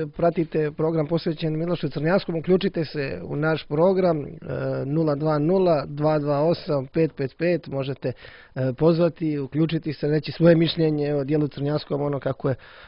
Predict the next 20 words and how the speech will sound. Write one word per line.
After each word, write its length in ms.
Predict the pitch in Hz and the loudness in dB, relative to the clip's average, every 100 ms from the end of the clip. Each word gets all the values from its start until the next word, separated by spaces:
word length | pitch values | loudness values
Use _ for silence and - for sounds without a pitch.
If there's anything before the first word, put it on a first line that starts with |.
| - | -2
on 280 | 160 160 147 | 2 2 2
uticao 520 | 151 151 147 - 143 139 | 0 0 -2 0 2 2
na 100 | 135 | 2
vas, 200 | 170 - | 2 4
postaviti 520 | 160 - 151 139 143 | 2 4 0 0 -2
neko 220 | 139 131 | -2 -4
pitanje 440 | 139 156 160 147 | -2 0 0 0
našoj 300 | 135 135 139 | -4 -4 -2
uvaženoj, 420 | 143 139 135 135 127 | 0 0 0 -2 -4
e, 520 | - - - - 127 | -6 -20 -20 -8 -4
e, 120 | 127 - 123 123 123 | -4 -4 -4 -2 -4
gošći. 480 | 127 170 202 - 170 | 2 2 2 0 -4
E, 80 | 151 82 - - - 160 | -4 -6 -8 -10 -8 0
profesorko 440 | 175 - 180 170 | 0 2 -2 -2
Tomić, 260 | 196 196 196 | 0 0 -2
vi 80 | |
držite 320 | 190 202 208 180 | -2 -2 -2 2
poseban 480 | 202 196 196 180 | 2 2 2 2
kurs, 440 | 165 220 190 - | 2 4 2 0
e, 40 | - | -14